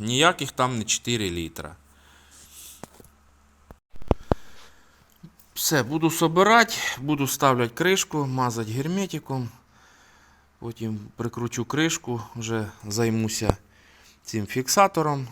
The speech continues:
Тоже його... Весь треба перемастити літолом. Всі ті шарики треба буде з пружинки, все перемастити, поставити на місце. Дозбирати.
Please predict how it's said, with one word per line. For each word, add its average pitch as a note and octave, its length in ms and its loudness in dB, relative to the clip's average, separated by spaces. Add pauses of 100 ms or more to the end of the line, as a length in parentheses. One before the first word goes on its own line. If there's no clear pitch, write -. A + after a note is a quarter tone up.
(240)
Тоже A2 360 -6
його... G#2+ 360 -4 (640)
Весь A2+ 300 -4
треба G#2+ 320 -4
перемастити A2+ 760 -2
літолом. D3 600 0 (840)
Всі - 160 -8
ті A2 160 -8
шарики E3+ 540 0
треба C#3+ 280 -4
буде C3 260 -6
з A#2+ 80 -8
пружинки, B2+ 520 -6
все A#2 200 -6
перемастити, A#2 840 -4
поставити C3 560 -8
на A2+ 60 -8
місце. G#2 520 -6 (920)
Дозбирати. A2+ 600 -6